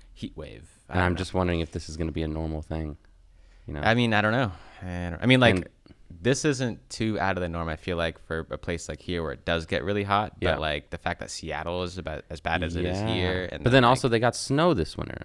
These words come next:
Speaker 2: this last winter.
Speaker 1: Sure. Yeah, but I mean, that's, again, the climate thing and not necessarily,
Speaker 2: Yeah.
Speaker 1: it's just, like
Speaker 2: But do, see, does Seattle normally get snow?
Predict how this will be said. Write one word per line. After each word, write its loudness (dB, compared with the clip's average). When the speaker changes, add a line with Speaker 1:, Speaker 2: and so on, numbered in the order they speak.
Speaker 2:
this -6
last -6
winter. -10
Speaker 1:
Sure. -4
Yeah, 0
but 4
I 4
mean, 2
that's, 0
again, 0
the -8
climate -4
thing -10
and -10
not -10
necessarily, -4
Speaker 2:
Yeah. -6
Speaker 1:
it's -8
just, -6
like 0
Speaker 2:
But 6
do, 4
see, -4
does 0
Seattle 6
normally 0
get -2
snow? -6